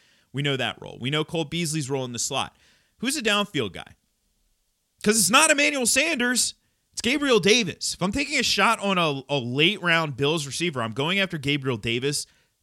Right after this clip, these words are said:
not Emmanuel Sanders. The moral of the story, like, sometimes these guys, they're really comfortable. You know, you kinda, you really know them.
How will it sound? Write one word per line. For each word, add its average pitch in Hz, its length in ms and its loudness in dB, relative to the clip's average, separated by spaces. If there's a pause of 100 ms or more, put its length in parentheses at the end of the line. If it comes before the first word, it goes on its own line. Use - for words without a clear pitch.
not 135 340 2
Emmanuel 113 380 -4
Sanders. 95 420 -8 (300)
The 165 100 -2
moral 208 380 2
of 240 80 -2
the 190 80 -4
story, 208 360 2
like, 139 220 -2 (240)
sometimes 254 560 -2
these 214 220 0
guys, 175 320 4
they're 143 160 0
really 175 340 2
comfortable. 127 640 -4
You 139 160 -6
know, 156 100 -2
you 147 220 -4
kinda, 170 340 -6
you 170 80 -2
really 233 400 -4
know 156 540 0
them. 107 300 -14